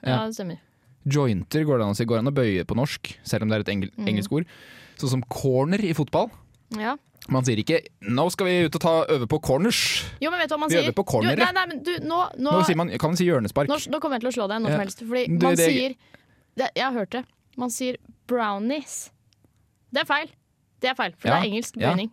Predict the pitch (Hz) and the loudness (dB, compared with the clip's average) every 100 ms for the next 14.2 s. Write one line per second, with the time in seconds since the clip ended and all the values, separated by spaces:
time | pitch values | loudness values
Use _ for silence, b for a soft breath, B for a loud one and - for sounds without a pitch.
0 | - 151 185 b b b 175 175 165 139 | 0 0 0 b b b 0 2 2 2
1 | 123 135 107 - _ _ - 302 294 226 | 0 0 0 -4 _ _ -4 -2 0 -2
2 | 208 - _ _ 160 151 247 165 220 - | -4 -12 _ _ 0 2 4 4 2 2
3 | 147 156 - 226 247 247 220 226 247 202 | 0 -2 -4 -4 -2 0 0 0 0 -2
4 | 180 190 196 90 120 147 190 - - 185 | -2 -4 -6 -8 -14 -10 -8 -8 -8 -6
5 | 180 180 170 175 151 143 190 226 233 269 | -4 -4 -4 -4 -4 -4 -4 -4 -4 -4
6 | 269 - 220 233 233 - 202 202 b b | -6 -6 -4 -2 -4 -4 -6 -6 b b
7 | b b b b - 127 143 175 - - | b b b b -2 0 2 0 0 -2
8 | - B B B B B - - - - | -6 B B B B B -20 -20 -20 -20
9 | 50 _ - - _ _ - - - 208 | -20 _ -20 -20 _ _ -10 -8 -4 -4
10 | 208 202 190 160 - - 127 - 131 127 | -4 -6 -6 -8 -12 -6 -4 0 0 2
11 | 165 156 185 170 190 185 - - 139 165 | 2 2 4 4 2 2 -2 -4 0 0
12 | 101 120 120 120 127 127 - 214 208 214 | 2 2 4 2 2 0 0 0 2 2
13 | 220 254 - _ - 220 233 - 233 139 | 2 -2 -6 _ -6 -4 -4 -2 2 4
14 | 135 - | 4 4